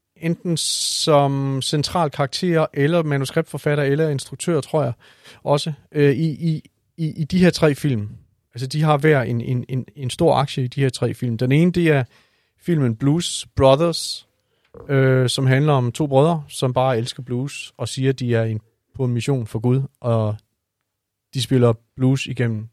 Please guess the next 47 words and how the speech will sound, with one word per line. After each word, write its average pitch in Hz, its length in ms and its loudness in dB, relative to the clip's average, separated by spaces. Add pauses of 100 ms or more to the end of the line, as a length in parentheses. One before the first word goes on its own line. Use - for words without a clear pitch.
(220)
hele 120 200 -6
s-, - 180 -16
filmen, 110 360 -4
og 113 140 -4
det, 120 180 -2 (300)
det 127 60 -2
er 123 40 -2
blevet 120 220 -4
kult 131 220 -4
hos 123 160 -10
mange 107 180 -6
mennesker. 107 340 -10 (920)
Den 143 120 6
anden 170 240 6
er 170 80 4
en 131 80 4
film, 147 380 0 (120)
der 131 100 2
hedder 117 540 0
Groundhog 147 520 0
Day. 143 220 0 (280)
På 131 60 -8
dansk 143 280 -2
hedder 123 180 -4
den 117 100 -4
En 131 140 0
ny 143 80 2
dag 139 200 -4
truer, 180 280 -6 (520)
som 147 160 -2
handler 147 240 4
om 143 80 2
en 127 120 0
mand, 151 200 2
der 127 80 -4
vågner 117 260 0
op - 200 -4 (180)
hver 143 220 -2
eneste 156 300 -2
dag 127 280 -4 (560)
til 143 200 -2
den 156 120 2
samme 151 300 2
dag. 127 260 -2
Altså 131 220 -4
ligesom, 156 360 -2
altså, 123 260 -6